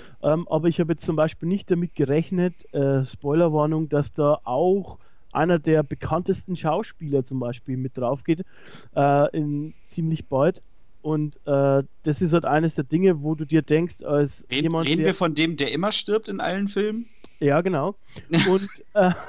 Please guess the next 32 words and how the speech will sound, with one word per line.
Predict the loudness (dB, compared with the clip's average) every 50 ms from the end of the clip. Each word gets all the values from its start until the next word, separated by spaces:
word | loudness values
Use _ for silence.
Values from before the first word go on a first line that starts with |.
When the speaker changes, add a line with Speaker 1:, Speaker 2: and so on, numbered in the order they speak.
| -4 0
Speaker 1:
<laughs> | 0 0 0 -2 -8 -12 -10 -4
war | 0 2 2
aber | 4 4 4 2 2 0 -2
eigentlich | -4 -6 -4 -4
der | -4 -6
bekannteste | -6 -6 -8 -6 -6 -6 -6 -8 -10 -6 -6 -6
im | -6 -6 -8 -6
Cast. | -4 -2 0 0 0 -2 -6 -10
Und | -8 -8 -8 -8 -8 -8
du | -4
Speaker 2:
Mhm. | -2 -2 0 0
Speaker 1:
de-, | -2 -2 -2
ich | -4 -6 -2 2
denk | 2 2 2 2
dir, | 2 2 2 2
ich | -2 0
denk | 0 0 0 2
mir | 2 2
halt | 2 2 2 2
dann | 2 2 2 2
so, | 2 2 2 4
äh, | 2 2 0 -2 -2
auf | -2 -2 -2
meinem | 0 2 2 2 0 -2 -2 -2
hohen | -2 0 0 0 0 0 0
Ross, | 0 0 0 0 0 -2 -2 -8 -12
ich | -12 -12 -10 -6
kenne | -4 -2 0 0
mich | 0 0 0 0 0
aus | 2 4 4 4 4 2 0
im | -4 -4 -4
Serienuniversum, | -2 0 0 0 2 2 0 0 0 -2 -2 2 4 4 4 4 4 2 0 0